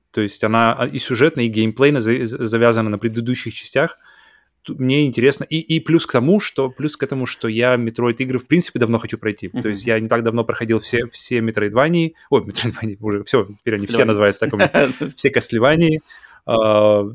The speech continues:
Speaker 1: поэтому дальше у меня н-, на прицеле когда-нибудь в, в обозримом будущем все контры хотел бы пройти. И Metroid как раз-таки у меня был, был в списке игр, которые я хочу просто познакомиться, потому что это один из просто столпов вообще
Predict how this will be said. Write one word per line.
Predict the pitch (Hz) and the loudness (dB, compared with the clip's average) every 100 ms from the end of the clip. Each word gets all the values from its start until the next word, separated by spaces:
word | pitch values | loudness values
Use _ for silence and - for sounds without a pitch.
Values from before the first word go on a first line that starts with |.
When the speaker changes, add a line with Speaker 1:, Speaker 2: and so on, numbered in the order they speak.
| - | -4
Speaker 1:
поэтому | - 120 123 | 0 2 2
дальше | 120 120 - | 2 2 0
у | |
меня | 117 | 0
н-, | 117 - 131 139 | -2 -4 -6 -4
на | 123 | -2
прицеле | 117 120 135 120 | -2 0 2 0
когда-нибудь | - 120 113 107 107 - | 2 2 2 0 -4 -6
в, | 127 123 110 104 104 | -14 -14 -16 -14 -6
в | |
обозримом | 107 110 117 110 | -2 0 2 2
будущем | 117 110 - 110 | 0 -4 -6 -6
все | - | -6
контры | 113 147 170 | 0 2 2
хотел | 156 147 | 0 0
бы | 135 | 0
пройти. | 127 123 117 117 113 _ _ _ - | 0 -2 0 -4 -4 _ _ _ -2
И | |
Metroid | 123 117 147 180 | 0 4 4 4
как | 123 | 2
раз-таки | 127 - 120 | 0 0 -4
у | |
меня | 113 | -2
был, | 113 120 117 | 2 2 2
был | 113 120 | 2 0
в | - | -2
списке | - 123 - 123 | -8 -8 -4 -2
игр, | 180 | -2
которые | 151 117 113 | -2 -4 0
я | 113 | 2
хочу | 113 - 156 | 0 -6 -8
просто | - - | -8 -6
познакомиться, | 117 113 180 185 | -4 2 2 0
потому | - 120 131 | -6 -6 -4
что | 117 113 | -2 0
это | 123 117 117 | -2 2 0
один | - 113 131 | 0 -2 0
из | 120 | -2
просто | - 117 120 | -4 -6 -6
столпов | - 120 113 135 113 - | 0 2 4 2 0 -2
вообще | 107 - 113 110 | -14 -8 -6 -6